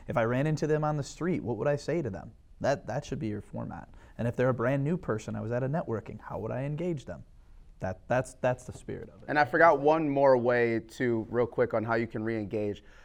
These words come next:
Speaker 2: So when you're, when you finally get that conversation with that person, uh, you can just say, "Who, who do you know that could benefit from,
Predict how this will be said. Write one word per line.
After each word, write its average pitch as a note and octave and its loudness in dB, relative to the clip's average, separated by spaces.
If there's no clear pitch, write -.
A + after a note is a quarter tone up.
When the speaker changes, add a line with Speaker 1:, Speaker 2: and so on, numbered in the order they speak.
Speaker 2:
So - 4
when C3+ 6
you're, C#3+ 8
when C#3+ -2
you B2+ 0
finally D#3+ 6
get C3 4
that A#2+ 6
conversation A#2 -2
with A2+ -2
that C3+ 2
person, E3 -2
uh, A2+ 4
you C3+ 0
can C#3 0
just B2 0
say, A#2+ 2
"Who, E3 2
who F#3 2
do G#3 0
you F#3 0
know C#3 4
that A#2+ 2
could A2 -6
benefit A2 -4
from, A2 -2